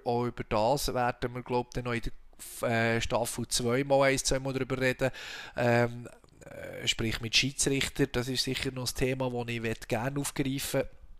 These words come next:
Aber item, ihr, äh, hört und seht, dass viele Sachen eben zu managen sind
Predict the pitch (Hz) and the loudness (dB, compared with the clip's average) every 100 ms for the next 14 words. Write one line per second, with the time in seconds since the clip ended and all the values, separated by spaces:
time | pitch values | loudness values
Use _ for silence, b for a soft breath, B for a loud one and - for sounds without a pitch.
0 | - - - - - - 135 147 190 - | -14 -14 -20 -16 -4 8 10 12 10 10
1 | 147 95 B B B B B B _ _ | 10 8 B B B B B B _ _
2 | _ 151 156 156 143 139 139 - - 170 | _ 6 8 10 12 12 10 6 6 10
3 | 196 208 147 - 185 180 226 - - - | 12 10 6 8 10 12 10 6 -6 -6
4 | - _ _ _ - 135 - 165 175 175 | -16 _ _ _ -2 0 4 6 8 10
5 | 175 - - 151 175 170 139 127 - - | 8 6 8 8 10 6 6 2 -6 -20
6 | - - - 135 151 202 214 - 226 - | -10 2 4 8 8 8 6 6 8 6
7 | 202 214 220 | 4 2 -2